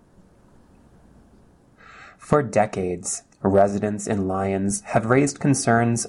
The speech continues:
about the cement plant and its quarry located outside of town.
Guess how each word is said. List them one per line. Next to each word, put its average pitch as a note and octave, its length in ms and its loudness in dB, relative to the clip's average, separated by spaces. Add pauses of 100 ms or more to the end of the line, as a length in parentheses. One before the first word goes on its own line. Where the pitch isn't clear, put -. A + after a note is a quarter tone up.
about G2+ 380 0
the G2+ 80 -2
cement G2+ 540 0
plant F#2 440 0
and G2+ 200 0
its F#2+ 120 -6
quarry G2+ 560 0
located F#2+ 520 -6
outside F#2 420 -2
of F2 80 -8
town. F2+ 460 -6